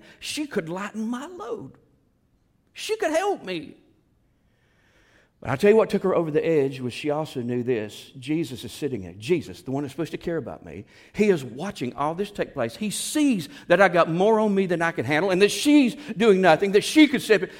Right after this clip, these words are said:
And you know what really bothered her? Uh, he, he wasn't doing anything about it.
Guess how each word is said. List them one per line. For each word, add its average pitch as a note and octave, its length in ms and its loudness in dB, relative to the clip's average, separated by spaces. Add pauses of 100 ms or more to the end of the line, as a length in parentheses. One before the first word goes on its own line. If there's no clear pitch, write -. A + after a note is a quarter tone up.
And D3+ 100 2
you A3 60 6
know C4+ 60 6
what G3+ 160 8
really B3 420 2
bothered C#4+ 480 4
her? D#4 480 4 (840)
Uh, D3+ 60 -12
he, F3+ 280 -8
he E3+ 160 -10
wasn't E3 320 -6
doing D#3+ 180 -6
anything D3 220 -8
about D#3+ 220 -14
it. - 120 -20